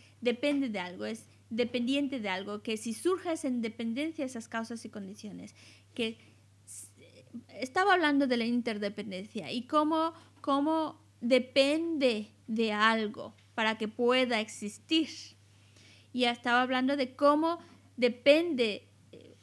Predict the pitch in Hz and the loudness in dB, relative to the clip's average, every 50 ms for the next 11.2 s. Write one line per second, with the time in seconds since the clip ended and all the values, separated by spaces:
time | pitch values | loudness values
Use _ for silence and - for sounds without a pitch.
0 | - - - 262 254 247 247 320 339 359 359 381 285 294 285 285 294 285 277 311 | -16 -6 -2 2 2 2 4 2 0 2 2 2 4 6 6 6 6 4 2 0
1 | 359 359 349 302 262 - 240 226 214 233 214 214 214 214 - - - - - - | 0 0 -2 -4 -2 -2 -4 -6 -6 -6 -6 -6 -6 -8 -10 -18 -20 -20 -20 -20
2 | - - - - 226 - 247 240 254 269 294 302 285 269 - - 220 - - - | -20 -20 -10 -10 -6 -2 0 2 4 2 2 2 0 -4 -6 -10 -12 -6 2 4
3 | 254 254 262 262 269 302 285 277 269 247 233 - 220 214 240 226 226 226 226 - | 6 6 6 4 0 -6 -6 -4 -6 -6 -6 -8 -8 -6 -4 -4 -4 -4 -4 -6
4 | 330 349 330 - 254 226 220 220 254 254 262 269 294 294 294 - - - - - | -6 -6 -6 -4 -4 -4 -4 -2 -2 -2 0 0 0 -2 -2 -6 -20 -20 -20 -20
5 | - - - - - 277 302 339 370 339 330 277 269 - 226 214 208 196 196 190 | -20 -20 -16 -6 0 2 4 4 4 2 0 -2 0 0 -4 -4 -4 -4 -6 -8
6 | 185 - 190 180 - - 240 233 - - - - - - 240 233 226 226 220 214 | -10 -10 -10 -10 -8 -6 -8 -8 -8 -14 -20 -18 -8 -4 -4 -2 -2 -2 -2 -2
7 | 214 214 202 208 - _ _ _ _ _ _ _ _ _ - - - - - - | -2 -2 -4 -6 -10 _ _ _ _ _ _ _ _ _ -20 -20 -20 -10 0 4
8 | 247 254 254 277 277 277 269 269 277 302 320 320 - - 254 202 196 - - 247 | 4 6 8 8 8 8 10 8 6 2 2 -2 -8 -10 -10 -10 -10 -10 -10 -8
9 | 220 208 - - - - - - 226 220 226 220 220 240 262 262 254 226 220 220 | -8 -8 -8 -10 -16 -16 -6 -6 -4 -2 0 -2 0 -2 -2 -2 -2 -4 -4 -4
10 | - 247 277 269 247 262 247 220 208 208 202 208 202 190 190 185 185 180 160 - | 0 2 4 4 4 2 0 -2 -2 -4 -4 -6 -6 -8 -8 -8 -10 -10 -12 -14
11 | - - - | -16 -18 -20